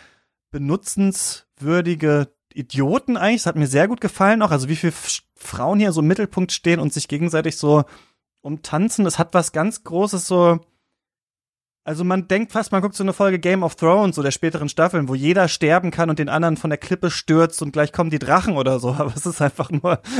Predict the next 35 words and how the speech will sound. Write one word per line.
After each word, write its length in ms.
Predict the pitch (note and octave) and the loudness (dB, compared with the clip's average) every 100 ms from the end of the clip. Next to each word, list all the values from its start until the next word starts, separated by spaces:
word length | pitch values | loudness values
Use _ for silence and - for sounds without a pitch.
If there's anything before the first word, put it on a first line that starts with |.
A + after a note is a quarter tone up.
| G#3+ - | 0 2
diese, 380 | E3+ E3 D#3 D3 - - - | 2 4 2 2 -8 -12 -6
diese 220 | D3+ D3+ | -4 0
seltsame 460 | D3+ F#3 F#3+ E3+ | 2 4 2 0
Umzugatmosphäre. 1300 | D#3+ F3 - G3 A#2 C3+ - C#3 C#3+ C3 - C#3+ E3 | 2 0 0 -2 -2 -4 -2 -2 -2 -4 -2 -2 -2
Ich 140 | - E3 | -2 -2
weiß 200 | F#3+ A#3 | 0 0
nicht, 100 | E3+ | -2
ob 140 | D#3 | -2
ich 80 | D#3 | -4
am 100 | C#3 | -2
Ende 300 | E3+ G3 D#3 | 0 0 0
wirklich 200 | E3+ - | -4 -4
was 140 | D3+ | -4
draus 200 | D3+ D3 | -4 -4
gezogen 460 | C3 - F3 A3 E3+ | -6 0 0 2 2
habe. 140 | C#3 | 2
Also 160 | B2 C3+ | 2 2
ob 140 | C3 | 0
ich 60 | C3+ | -2
jetzt 160 | C#3 | -2
am 100 | C#3 | -2
Ende 160 | C#3 C#3+ | -2 0
sagen 320 | C#3 D3 D#3 | 0 0 0
kann, 160 | D3 C#3+ | 0 0
und 80 | C3+ | -2
das 180 | C3+ | -4
P 140 | - C#3+ | -4 0
D 60 | |
F 180 | C#3 D3+ | 2 0
mit 100 | D3 | 0
den 140 | C3+ C3+ | 0 0
Buchstaben 400 | D#3 - D3 C#3+ | -2 2 0 0
steht 400 | - C#3+ D#3+ C#3 | -4 -2 -2 -2
jetzt 260 | C#3+ - | -2 -4
für 320 | - D#3 D3+ | -4 0 0